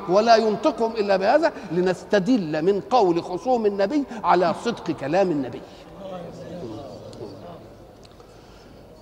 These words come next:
"ومن يطع الله وإيه؟" خد بالك من ورسوله. "يدخله، مم، جنات". اللي يطع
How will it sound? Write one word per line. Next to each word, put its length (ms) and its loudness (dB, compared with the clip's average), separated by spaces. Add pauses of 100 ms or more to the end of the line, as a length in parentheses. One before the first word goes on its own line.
(280)
"ومن 480 8
يطع 260 6
الله 480 8
وإيه؟" 460 10 (800)
خد 140 6
بالك 320 4
من 120 4
ورسوله. 560 2 (1160)
"يدخله، 720 0 (400)
مم، 200 0 (1500)
جنات". 800 6 (2250)
اللي 280 -2
يطع 360 4